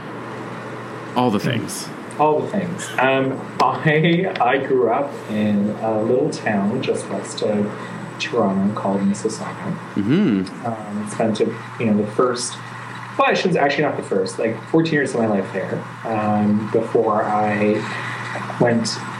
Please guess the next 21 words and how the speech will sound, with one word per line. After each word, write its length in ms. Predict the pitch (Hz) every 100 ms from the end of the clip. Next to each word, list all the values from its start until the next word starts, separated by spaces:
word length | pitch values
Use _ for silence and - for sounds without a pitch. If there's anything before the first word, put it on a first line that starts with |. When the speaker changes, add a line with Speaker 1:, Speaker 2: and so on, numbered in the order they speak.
| -
Speaker 2:
to 400 | - 123 113 110 104
pursue 540 | 107 - 113 107 110
my 320 | 104 110 135 113 104
own 160 | 104
post-secondary 520 | 104 104 104 101 98 95
studies 400 | 95 101 101 104
at 260 | 90 98 -
Carleton 340 | 117 120 120
University 460 | 104 98 98 - 98
in 100 | 92
Ottawa, 340 | 131 110 87 - - -
um, 360 | 123 104 101 110
which 160 | 135 170
is 100 | 135
where 220 | 175 262
I 40 |
was 120 | 269
probably 320 | - 196 185 147
first 360 | - 123 -
exposed 480 | - - 104 95 -
to 280 | - 101 98